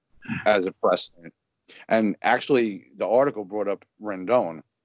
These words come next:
Rendon got twelve and a half million when he went to arbitration two years ago. And when they put, put up Rendon's stats at the time,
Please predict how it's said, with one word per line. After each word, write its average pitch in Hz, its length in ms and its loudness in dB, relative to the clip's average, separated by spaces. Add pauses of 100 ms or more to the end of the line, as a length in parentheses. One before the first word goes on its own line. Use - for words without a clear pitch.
(600)
Rendon 117 480 4
got 101 200 0
twelve 110 280 0
and 92 80 -14
a 85 60 -10
half 110 280 -4
million 73 440 -10 (340)
when 90 140 -8
he 90 80 -6
went 110 180 -2
to 110 80 0
arbitration 85 760 -2
two - 160 -8
years 98 280 4
ago. 76 380 -2 (1080)
And 107 460 0 (260)
when 110 180 0
they 98 120 0
put, - 440 0
put 131 180 2
up 113 200 2 (720)
Rendon's 113 480 2 (100)
stats 107 360 -2
at - 80 -16
the 80 100 -18
time, 92 460 -2